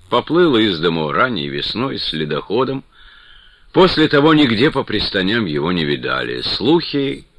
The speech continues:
как в яму, вести, как в воду. Никто ничего про Алёшку не знал. Сгиб, да пропал человек.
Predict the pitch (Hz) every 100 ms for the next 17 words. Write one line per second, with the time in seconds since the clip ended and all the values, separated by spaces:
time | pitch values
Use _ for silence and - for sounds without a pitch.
0 | - _ _ - 120 - 95 92 95 90
1 | 80 73 67 64 62 78 160 - - 123
2 | 117 117 87 80 80 82 82 95 180 -
3 | - 113 90 90 180 160 - 120 151 143
4 | 92 78 82 101 - 82 80 69 60 65
5 | 64 - - - - 76 76 - 135 180
6 | - - - _ _ 73 92 123 76 -
7 | 60 57 - 52 55 50 - -